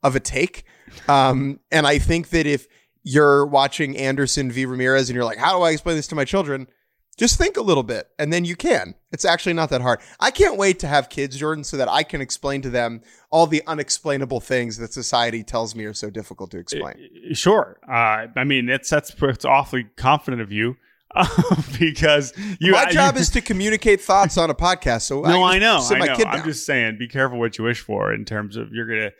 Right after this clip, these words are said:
Speaker 1: Right.
Speaker 2: at some point, you'll be sitting down with your kids like, "Damn, I actually don't really know
Speaker 1: Huh.
Speaker 2: how to explain this." And I was bragging on a podcast in twenty twenty-three about how I was
Speaker 1: Damn.
Speaker 2: looking forward to this. Hmm.
Speaker 1: Let's get into the specifics, though.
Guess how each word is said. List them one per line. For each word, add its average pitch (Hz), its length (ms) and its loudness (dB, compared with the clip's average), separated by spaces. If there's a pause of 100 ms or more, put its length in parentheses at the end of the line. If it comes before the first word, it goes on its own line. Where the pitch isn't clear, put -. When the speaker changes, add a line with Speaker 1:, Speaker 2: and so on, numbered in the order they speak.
Speaker 1:
Right. 123 140 -6
Speaker 2:
at - 120 -18
some 143 200 0
point, 131 260 2
you'll 120 100 2
be 123 60 0
sitting 123 220 -4
down 123 80 -2
with 120 140 -8
your 120 60 -12
kids - 80 -16
like, 104 180 -12
"Damn, 143 220 0
I 113 140 2
actually 160 220 -6
don't 123 300 -4
really 110 200 -4
know 104 380 -2 (260)
Speaker 1:
Huh. 160 160 4 (140)
Speaker 2:
how 135 160 0
to 139 100 2
explain 151 400 2
this." 151 220 0
And 131 80 -2
I 135 100 4
was 147 160 -2
bragging 170 460 2
on 135 140 -2
a 120 40 0
podcast 160 640 -2
in 123 60 -12
twenty 147 260 -4
twenty-three 135 480 -2
about 123 240 4
how 123 180 0
I 117 120 4
was 131 120 4
Speaker 1:
Damn. 117 100 -2
Speaker 2:
looking 127 200 -8
forward 214 360 -2
to 120 80 -6
this. - 400 -14 (120)
Hmm. 220 140 -4 (500)
Speaker 1:
Let's 185 260 4
get 247 140 4
into 202 180 4
the 151 120 0
specifics, - 640 -2
though. 82 220 -4